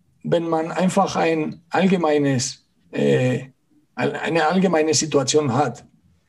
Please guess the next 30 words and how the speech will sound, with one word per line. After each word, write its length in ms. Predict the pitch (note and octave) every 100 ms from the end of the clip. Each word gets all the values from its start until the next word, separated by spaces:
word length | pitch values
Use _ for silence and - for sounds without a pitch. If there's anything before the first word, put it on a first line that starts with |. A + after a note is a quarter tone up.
| -
keine 200 | - B2+
Ahnung, 280 | C#3+ B2+ A2
von 480 | - A#2 - B2+ B2+
Cloud 240 | C3 C3
Computing 580 | - A2+ F3+ E3 D#3 D#3
oder, 480 | C3 B2 B2 B2 B2+ - - - - _
äh, 960 | B2+ B2 B2 B2 B2 B2+ B2 - - - _ _ _ -
Speicher 800 | - - F3 E3+ E3 D#3+ D#3+ D#3+
braucht 480 | D3+ D3+ D3 C#3+
oder 160 | D#3+ D3
sowas, 420 | - D#3+ D#3+ - - - -
normalerweise 600 | D3+ D#3+ E3 E3 D#3+ E3
also 200 | D3 D3
für 480 | C#3 D#3 C#3 - - _ _
alle 240 | - D#3 D3
allgemeine 760 | D#3+ D#3 D3 C#3+ D3 C#3+ C#3+
Environments 600 | C3+ C3 C3 C3 C3 B2
ist, 440 | - C#3+ C3 - - -
äh, 160 | C3 C3+
A 160 | C#3
W 100 | C#3+
S 300 | B2 C#3+ D3+
die 100 | -
Nummer 320 | C#3 D3 C#3 D3
eins, 440 | E3+ F#3 - - - - - _ _ _
ähm, 880 | C#3 C3+ C3 C3 C3 B2+ B2+ B2 - -
ist 260 | F3+ -
natürlich 500 | A3 D3 C3 D#3+ D3
die 100 | C3
meist 540 | C#3+ C#3 C#3+ C#3+ -